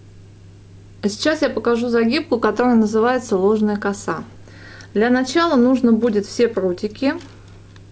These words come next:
загнуть друг за друга. Вот здесь оставляем небольшое место, чтобы загнуть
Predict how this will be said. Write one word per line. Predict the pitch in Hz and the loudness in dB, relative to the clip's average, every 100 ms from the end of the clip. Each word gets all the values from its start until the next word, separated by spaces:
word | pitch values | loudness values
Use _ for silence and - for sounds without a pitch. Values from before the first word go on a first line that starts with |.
| - - - - - - - | -20 -20 -20 -20 -20 -18 -4
загнуть | 208 208 233 311 233 | 0 2 2 2 2
друг | 214 240 | 2 2
за | 240 233 | 0 0
друга. | 196 190 170 165 - | 2 2 0 -8 -8
Вот | 190 196 | -6 -2
здесь | 247 285 | 0 0
оставляем | 240 - 202 214 247 | -2 0 0 2 4
небольшое | 226 202 196 196 214 | 4 4 2 0 0
место, | 214 254 277 - | 2 0 -2 -12
чтобы | - 196 196 | -2 0 2
загнуть | 196 196 202 233 262 - | 0 2 2 2 0 -6